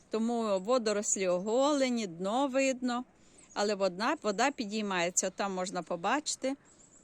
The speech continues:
як піднімається вода. Ну, що вода не, ми не можемо бачити, що вона піднімається, але прибуває коли, то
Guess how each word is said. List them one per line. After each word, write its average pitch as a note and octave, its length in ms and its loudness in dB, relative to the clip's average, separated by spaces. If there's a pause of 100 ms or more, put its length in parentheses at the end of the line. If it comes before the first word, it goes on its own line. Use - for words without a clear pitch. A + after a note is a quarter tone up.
(960)
як A3 240 -4
піднімається G3 800 0
вода. F#3 240 -6
Ну, B3+ 280 2
що G3 180 -4
вода F#3 420 0
не, E3+ 680 -2 (360)
ми F#3+ 160 -4
не F#3 120 -4
можемо A#3 300 -2
бачити, E3+ 340 -4
що - 120 -10
вона F3 180 -2
піднімається, F3+ 680 -4
але A4 160 -2
прибуває G#3+ 680 2
коли, F4 340 -2 (720)
то A#3+ 640 4